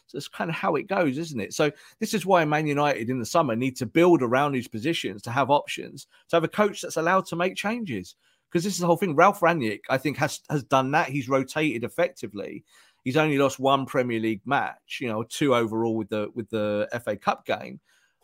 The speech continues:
But he's still criticised. People are still telling him he's not doing a good job. They're still saying that he's not, he's not finding formulas. Uh, like you said,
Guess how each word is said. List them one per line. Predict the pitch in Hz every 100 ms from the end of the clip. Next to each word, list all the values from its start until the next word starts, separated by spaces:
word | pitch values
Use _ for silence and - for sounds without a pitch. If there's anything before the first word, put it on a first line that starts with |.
| _ _ _ _ _ _ _ -
But | -
he's | 208 202
still | - 240
criticised. | - 240 190 139
People | 208 196
are |
still | 175 208
telling | 180 214 185
him |
he's | 139 139
not | 143
doing | 147
a | 151
good | 143 143
job. | 220 131
They're | 131
still | - 165
saying | - 160 135
that | 131
he's | 139 117
not, | 151 160 _
he's | 139 127
not | -
finding | - 139 135 127
formulas. | - 202 185 110 87 90 - - - 208 _ -
Uh, | 165
like | 170 190 160
you |
said, | 156 143 -